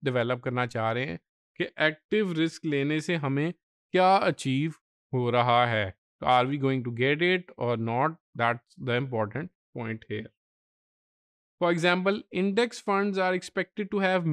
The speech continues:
minimal tracking। ये मैंने पहले बात की थी, अगर हमारा मकसद ही सिर्फ इंडेक्स को ट्रैक करना है तो फिर हमारा ट्रैकिंग का जो एरर है वो मिनिमम होना चाहिए, क्योंकि हमारा मकसद हमने बना लिया कि जी मैंने केएसई हंड्रेड को फॉलो करना है बस,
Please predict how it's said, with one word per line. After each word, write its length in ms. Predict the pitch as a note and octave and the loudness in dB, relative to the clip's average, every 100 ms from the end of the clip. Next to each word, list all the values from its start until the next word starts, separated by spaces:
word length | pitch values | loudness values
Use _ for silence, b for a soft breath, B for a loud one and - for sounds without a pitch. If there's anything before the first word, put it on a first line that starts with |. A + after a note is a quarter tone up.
| C3+ | 2
minimal 480 | C3+ D3+ D#3+ D#3+ D3 | 4 4 4 2 0
tracking। 420 | B2+ A2 - A2 | -2 -4 -4 -4
ये 60 | B2 | -2
मैंने 160 | C#3+ | -2
पहले 180 | C#3 D#3 | 0 0
बात 160 | E3 D#3+ | 0 0
की 100 | E3 | 0
थी, 80 | F3+ | 0
अगर 160 | E3+ | 2
हमारा 300 | E3 D3+ C#3+ D3 | 2 2 2 0
मकसद 380 | C#3+ - F#3+ | -2 0 0
ही 80 | F#3 | 0
सिर्फ 240 | F3+ F#3 D#3+ | -2 -2 0
इंडेक्स 360 | D#3 D#3+ D#3+ | 0 0 -2
को 100 | - | -4
ट्रैक 320 | D#3+ B2 A#2+ B2 | -2 0 0 -2
करना 220 | C3 A#2 | -4 -2
है 80 | B2+ | -4
तो 140 | C3+ D#3 | -4 -2
फिर 140 | D#3+ | -2
हमारा 280 | D#3 C3 C#3 | 0 0 0
ट्रैकिंग 760 | C#3 C#3 C3+ - D#3 D#3+ E3 D3+ | -2 -2 -2 -2 -4 -2 -2 -2
का 140 | C3+ | -4
जो 200 | C#3 C#3+ D3 - | -2 -2 -4 -4
एरर 400 | B2 B2 C#3+ C#3 | -2 0 0 0
है 100 | C#3 C3+ | -2 -2
वो 340 | C#3 D#3+ A#3 _ _ - | 0 0 -2 _ _ -8
मिनिमम 600 | A#2 A#2 B2 C#3 D3 D#3+ | -4 0 0 0 0 0
होना 200 | D3+ A#2 | 0 -2
चाहिए, 160 | G#2 B2 | -4 -4
क्योंकि 120 | C#3 | 0
हमारा 240 | D3 C#3 | 4 4
मकसद 320 | D3 C3+ F#3+ G3+ | 4 2 2 4
हमने 140 | F#3+ | 4
बना 220 | F#3 E3+ | 4 6
लिया 180 | E3+ F3 | 6 6
कि 120 | F3+ | 4
जी 120 | F3 F3+ | 0 0
मैंने 340 | E3 E3+ F3+ - _ _ _ | 0 2 0 -4 _ _ _
केएसई 380 | F3 F3 F3 F3+ | 4 6 6 4
हंड्रेड 360 | E3+ D#3+ D#3+ F3+ | 4 4 4 4
को 100 | F#3+ | 2
फॉलो 280 | - E3+ E3+ | 4 6 6
करना 240 | E3+ A#2 | 4 2
है 60 | A2 | 0
बस, 320 | A#2 C3 - | 2 2 0